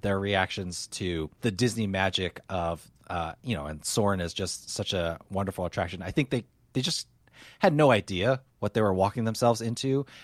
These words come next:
And to go on an attraction like that, they were all walked off super impressed. And so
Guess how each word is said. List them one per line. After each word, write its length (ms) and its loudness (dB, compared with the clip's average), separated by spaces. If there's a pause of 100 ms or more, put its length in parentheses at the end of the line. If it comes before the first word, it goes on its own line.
(140)
And 280 -2
to 180 2
go 160 4
on 100 6
an 60 4
attraction 380 0
like 180 -6
that, 240 0
they 80 -2
were 160 -2 (260)
all 180 0
walked 280 0
off 220 -4 (280)
super 340 -4
impressed. 440 -6
And 120 -12
so 280 -6